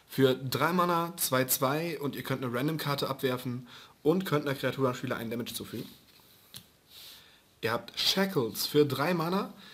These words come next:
ähm, könnt ihr eine Kreatur verzaubern und die Kreatur enttappt nicht während des Attack-Segments und ihr könnt die für ein weißes Mana zurück auf die Hand nehmen.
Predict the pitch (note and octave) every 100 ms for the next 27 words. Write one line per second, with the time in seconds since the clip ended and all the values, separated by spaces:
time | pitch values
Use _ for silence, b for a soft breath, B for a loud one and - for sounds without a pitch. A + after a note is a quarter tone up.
0 | B B C3 C#3 D#3+ D#3 C#3+ C#3 C3+ F3
1 | G3+ G3 G3 F#3+ G3 D3+ C#3 - D3 -
2 | C3+ B2+ - F#3+ - D3+ F#3+ - - B2
3 | B2 B2+ C3 D3 - D#3 E3+ G3+ G#3 D3
4 | C#3 D#3 D3+ - - B2 D3+ D#3+ - C3
5 | C3+ C3 C3 B2+ B2+ B2+ A#2 - A2 A#2
6 | - C3+